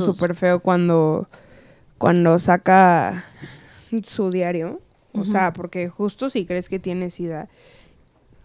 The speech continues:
Speaker 2: o sea.
Speaker 1: Sí, y yo vi como páginas del diario que decía como, "Es que no me quiero morir, pero ¿qué hice? O sea, ¿quién, quién me lo pegó? ¿A quién se lo pegué yo?". O sea,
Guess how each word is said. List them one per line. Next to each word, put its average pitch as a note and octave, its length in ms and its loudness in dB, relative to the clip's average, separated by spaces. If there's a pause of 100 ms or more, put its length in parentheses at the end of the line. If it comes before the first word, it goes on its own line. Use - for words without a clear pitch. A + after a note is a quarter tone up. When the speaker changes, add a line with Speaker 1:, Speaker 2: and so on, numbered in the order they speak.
(160)
Speaker 2:
o - 100 -12
sea. E3 460 -8 (300)
Speaker 1:
Sí, C4+ 340 0
y G3 280 -4
yo A3+ 200 0
vi C4+ 240 -6
como F3+ 440 -8 (380)
páginas A3 460 -8
del A3 160 -4
diario F#3 280 -4
que F#3+ 80 -12
decía F3+ 220 -10
como, F#3+ 160 -8
"Es F#3+ 80 -10
que - 100 -8
no G#3+ 80 -8
me G3 140 -8
quiero F#3+ 220 -8
morir, G3+ 560 -4 (400)
pero F3+ 520 0
¿qué F#3+ 140 -4
hice? G3 760 0
O E3+ 180 -6
sea, F3 340 -4
¿quién, G3 260 -2 (180)
quién G#3 160 -6
me G3 80 -2
lo F#3 140 0
pegó? F#3+ 440 0
¿A G#3 100 2
quién G#3+ 160 -6
se G3+ 100 -8
lo F#3+ 100 -4
pegué F3 380 -6
yo?". G3+ 540 0 (400)
O - 40 -14
sea, G#3 320 2